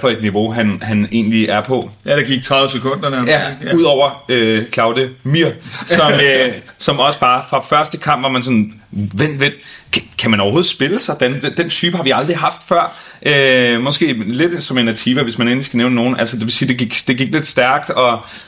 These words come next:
Speaker 1: og han så nogle ting, og han var, han var offensiv. Øhm, og så, jeg elsker jo brasilianere, altså, øh, og på det tidspunkt havde vi vel haft, øh, Ailton og Alvaro Santos også, og sådan, men hvor det var sådan semi-uforløst.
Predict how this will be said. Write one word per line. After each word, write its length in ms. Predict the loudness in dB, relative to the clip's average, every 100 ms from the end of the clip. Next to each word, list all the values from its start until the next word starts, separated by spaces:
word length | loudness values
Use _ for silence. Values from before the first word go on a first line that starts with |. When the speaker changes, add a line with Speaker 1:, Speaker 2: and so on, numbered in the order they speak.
| -10
Speaker 1:
og 100 | -4
han 120 | -2
så 260 | 0 0 0
nogle 180 | -2 -4
ting, 220 | -2 -2
og 60 | -2
han 120 | 0
var, 300 | 2 2 0
han 180 | -2 -2
var 60 |
offensiv. 840 | 0 0 0 -2 -2 0 0 -2 -6 -14 -20 -2
Øhm, 840 | 2 4 4 2 2 2 2 0 -4 -6
og 120 | -2
så, 340 | 2 4 4 4
jeg 160 | 2 2
elsker 220 | 0 0
jo 40 | 0
brasilianere, 680 | 0 0 -2 0 -2 -2 -2
altså, 440 | -4 0 2 4 2
øh, 260 | 2 -2 -6 -14 -20 -6
og 80 | -2
på 60 |
det 100 | 0
tidspunkt 360 | 0 -2 -2 0
havde 260 | 2 2
vi 120 | 2 2
vel 300 | 2 2 0
haft, 380 | 2 -2 0
øh, 200 | 0 0 0
Ailton 500 | 0 -2 -2 -2 0
og 80 | 0
Alvaro 240 | 0 0
Santos 520 | 0 -2 -2 -2 0
også, 220 | 0 0
og 40 | -4
sådan, 260 | -2 0
men 140 | 2 2
hvor 200 | 2 0
det 200 | 0 -2
var 60 | -2
sådan 220 | -4 -4
semi-uforløst. 920 | -2 -2 0 0 0 0 0 -2 -6